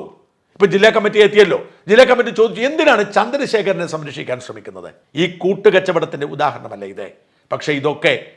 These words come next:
ഉളുപ്പുള്ളവർക്ക് മാത്രമേ, ലജ്ജയുള്ളവർക്ക് മാത്രമേ ബാധകമാവൂ. അത് ലവലേശം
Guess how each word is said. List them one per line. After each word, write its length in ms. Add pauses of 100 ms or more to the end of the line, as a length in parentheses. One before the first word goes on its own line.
(240)
ഉളുപ്പുള്ളവർക്ക് 640
മാത്രമേ, 480 (240)
ലജ്ജയുള്ളവർക്ക് 640
മാത്രമേ 440 (140)
ബാധകമാവൂ. 720 (500)
അത് 200
ലവലേശം 600